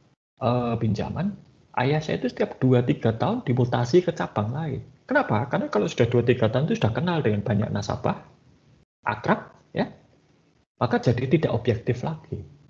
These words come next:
Maka dia harus dipindah. Ayah saya itu dulu di cabang Bantul, kemudian dipis-, pindah ke kantor wilayah Yogyakarta yang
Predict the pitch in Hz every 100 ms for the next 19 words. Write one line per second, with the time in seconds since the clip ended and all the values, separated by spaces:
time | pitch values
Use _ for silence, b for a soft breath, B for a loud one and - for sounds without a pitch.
0 | _ - - - 143 175 143 - - 110
1 | - - - - - 107 107 107 107 160
2 | 113 143 113 107 143 151 - 98 101 98
3 | 98 104 127 120 - - B B - 98
4 | 113 120 117 107 98 - - - 101 110
5 | 110 127 135 - 123 107 135 127 117 117
6 | 131 - 98 98 95 98 127 110 -